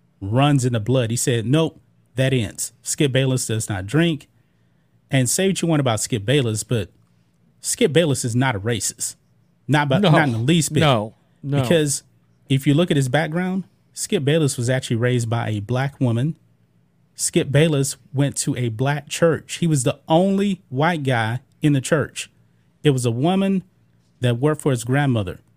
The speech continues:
Speaker 1: took Skip Bayless, brought him to church, and he has sung nothing but praises about him. So that's probably a reason why, you know, he's really good friends to, like, uh, Stephen A. Smith and Lil Wayne. Those are probably his two best friends in the world.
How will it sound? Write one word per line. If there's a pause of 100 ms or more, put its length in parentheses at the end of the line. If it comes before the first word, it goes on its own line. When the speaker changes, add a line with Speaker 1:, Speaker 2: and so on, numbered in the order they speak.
(880)
Speaker 1:
took
Skip
Bayless, (600)
brought
him
to
church, (500)
and
he
has
sung
nothing
but
praises
about
him. (320)
So
that's
probably
a
reason
why,
you
know, (680)
he's
really
good
friends
to,
like,
uh,
Stephen
A.
Smith
and
Lil
Wayne. (360)
Those
are
probably
his
two
best
friends
in
the
world.